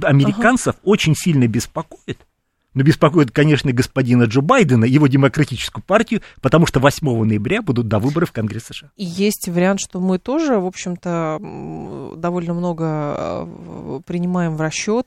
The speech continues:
Speaker 2: э, планируя собственную спецоперацию, что будет в Соединенных Штатах, потому что выборы де-, э, выигрыш демократов нам не нужен.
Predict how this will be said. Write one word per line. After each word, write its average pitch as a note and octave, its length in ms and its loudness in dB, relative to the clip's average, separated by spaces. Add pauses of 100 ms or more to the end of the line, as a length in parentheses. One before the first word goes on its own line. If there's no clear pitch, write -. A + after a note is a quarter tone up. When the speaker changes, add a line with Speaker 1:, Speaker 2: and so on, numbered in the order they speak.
Speaker 2:
э, D#3+ 360 -4 (340)
планируя F#3 500 2
собственную D#3 460 -12
спецоперацию, E3 880 -12 (360)
что - 280 -10
будет F3+ 320 -4
в - 80 -14
Соединенных F#3 420 -4
Штатах, - 300 -8
потому F#3+ 220 -6
что F3+ 180 -12
выборы F#3+ 420 -2
де-, F3 200 -6
э, G2+ 440 -6
выигрыш G3 320 -4
демократов F#3 480 -4
нам F#3+ 100 -6
не F3+ 120 -4
нужен. D3 260 -16